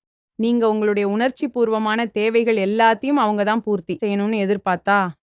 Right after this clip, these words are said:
அது அவங்க மேல ரொம்பவே பிரஷரை கொடுக்கும். அவங்களுக்கு ஒரு கட்டத்துல மூச்சு திணறல் வந்த மாதிரி ஆகும்.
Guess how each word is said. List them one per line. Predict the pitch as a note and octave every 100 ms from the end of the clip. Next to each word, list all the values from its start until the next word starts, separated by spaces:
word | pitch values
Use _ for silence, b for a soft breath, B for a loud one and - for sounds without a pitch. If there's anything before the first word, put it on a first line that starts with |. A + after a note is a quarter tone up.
| _ -
அது | C#4+ D#4
அவங்க | D4 D#4 D#4
மேல | D#4 E4+ F#4
ரொம்பவே | D4 D4+ E4 F4
பிரஷரை | C4 A3+ A#3 G3+
கொடுக்கும். | F#3+ - - _ _
அவங்களுக்கு | - F4+ A#4+ A#4+ A4 C4+ C#4 B3 A#3+
ஒரு | A#3+ B3+
கட்டத்துல | B3 A#3+ F4 C#4+ A#3+ A3+ A3+
மூச்சு | A#3+ E4 G4 F#4+
திணறல் | - A#3+ B3 C4+ C#4
வந்த | A3 G#3+
மாதிரி | G3+ G3+ A3+ B3
ஆகும். | F#3+ F#3 F3